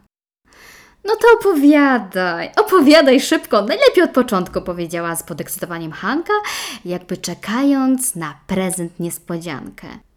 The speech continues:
Hanka ostatni raz z Tośką widziała się całe wieki temu. Stare studenckie czasy, wynajęta wspólna kawalerka na Żoliborzu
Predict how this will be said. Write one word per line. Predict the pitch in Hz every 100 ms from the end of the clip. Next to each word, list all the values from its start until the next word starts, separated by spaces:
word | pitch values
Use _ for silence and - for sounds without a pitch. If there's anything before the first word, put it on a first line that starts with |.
| _ _ _ _ _ _ _ -
Hanka | 254 381 403 247 226 -
ostatni | 190 - 294 226 180
raz | 165 -
z |
Tośką | - 294 285 - 247 240 226 - - _ _
widziała | 175 156 196 190 190
się | 190 170 _
całe | - 339 302 269 240
wieki | 202 190 185 -
temu. | - 170 160 156 156 165 _ _ _ _
Stare | - - 311 285 277 277 233
studenckie | 226 202 175 190 190 - 180
czasy, | 180 180 180 - 147 - - - _
wynajęta | 185 190 170 185 202 196 175
wspólna | - - 202 185 175
kawalerka | - 160 160 165 165 - 160
na | 160
Żoliborzu | 160 165 156 143 233 269 247 254